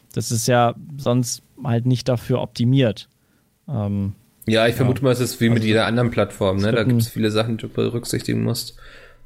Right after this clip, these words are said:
Speaker 2: ähm,
Speaker 1: Ja,
Speaker 2: und
Speaker 1: das wird
Speaker 2: anpassen
Speaker 1: ein
Speaker 2: musst.
Speaker 1: langer Weg noch werden.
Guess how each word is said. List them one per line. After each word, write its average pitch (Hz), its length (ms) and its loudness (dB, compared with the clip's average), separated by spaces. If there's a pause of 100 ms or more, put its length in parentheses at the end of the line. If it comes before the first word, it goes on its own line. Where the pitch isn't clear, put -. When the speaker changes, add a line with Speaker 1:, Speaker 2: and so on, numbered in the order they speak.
(140)
Speaker 2:
ähm, 104 220 -2
Speaker 1:
Ja, 110 80 2
Speaker 2:
und 104 300 -6
Speaker 1:
das 110 140 -2
wird 139 100 0
Speaker 2:
anpassen 131 180 0
Speaker 1:
ein 117 60 0
Speaker 2:
musst. 123 80 2
Speaker 1:
langer 139 340 4
Weg 143 280 2
noch 147 260 0
werden. 123 460 2